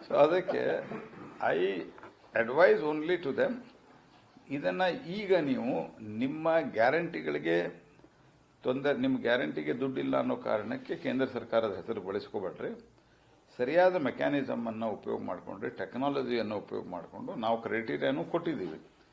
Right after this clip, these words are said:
ಏನೇನು ಕ್ರೈಟೀರಿಯಾ ಇರಬೇಕು ಮತ್ತು ಯಾವ್ಯಾವ ನೀವು ಡಾಟಾ ಕಂಪೇರ್ ಮಾಡಬೇಕು, ಇದನ್ನೆಲ್ಲ ನಾವು ಹೇಳಿದ್ವಿ. ಅದರ ಆಧಾರದ ಮೇಲೆ ಸರಿಯಾಗಿ ಮಾಡ್ರಿ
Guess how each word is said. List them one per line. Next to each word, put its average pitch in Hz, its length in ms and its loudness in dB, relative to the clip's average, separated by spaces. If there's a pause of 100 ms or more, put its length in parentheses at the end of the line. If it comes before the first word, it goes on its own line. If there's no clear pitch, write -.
(240)
ಏನೇನು 139 300 0
ಕ್ರೈಟೀರಿಯಾ 113 520 -4
ಇರಬೇಕು 95 680 -8 (480)
ಮತ್ತು 117 260 -4
ಯಾವ್ಯಾವ 135 600 4 (480)
ನೀವು 131 280 0
ಡಾಟಾ 123 680 0 (360)
ಕಂಪೇರ್ 117 340 0
ಮಾಡಬೇಕು, 101 680 -4 (160)
ಇದನ್ನೆಲ್ಲ 113 400 -2
ನಾವು 131 180 -2
ಹೇಳಿದ್ವಿ. 107 500 -2 (540)
ಅದರ 180 200 2
ಆಧಾರದ 143 520 4
ಮೇಲೆ 123 260 -4
ಸರಿಯಾಗಿ 135 480 -2
ಮಾಡ್ರಿ 117 480 -8